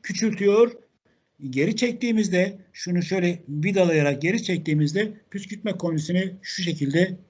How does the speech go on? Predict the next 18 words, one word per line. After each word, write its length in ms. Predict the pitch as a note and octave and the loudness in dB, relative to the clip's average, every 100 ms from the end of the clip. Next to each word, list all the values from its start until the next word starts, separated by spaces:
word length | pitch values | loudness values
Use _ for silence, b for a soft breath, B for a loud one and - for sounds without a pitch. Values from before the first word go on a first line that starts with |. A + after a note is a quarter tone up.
| - | 2
büyütür. 440 | D#3 D3 G#2+ F#2+ b b b | 4 4 2 -8 b b b
Sıvı 380 | - A3+ B3+ C#4 | -2 2 6 6
düzenleyicisi, 800 | A#3+ G3 F3+ E3 E3+ D#3+ C#3+ F3 | 8 6 4 4 2 4 2 -2
şurada 340 | F3+ A#3 A3+ | -4 0 2
bir 100 | C4+ | 2
tane 260 | - G#3 F#3 | 4 4 6
daha 160 | F3+ | 6
ileri 280 | F#3+ F#3 G3 | 4 2 2
geri 180 | F#3+ F3+ | 4 4
hareket 300 | E3 F3+ F#3 | 4 0 -2
eden 200 | F3+ D3+ | 0 0
şey 240 | C#3+ G#3 | 0 -2
var. 160 | A#3+ B3 - b b - | -2 -4 -6 b b -8
Bu 80 | |
sıvı 340 | A#3 - B3+ B3+ | -6 0 2 4
düzenleyicisi 720 | G#3 F3+ D3+ D3 D3 D3+ B3+ B B | 4 6 6 4 2 0 -4 B B
şuradan 600 | - - C#4 C#4 G#3 E3+ F3+ | -10 -4 0 4 4 4 4
gelen 480 | A3+ G3 A3 A3+ | 4 4 4 2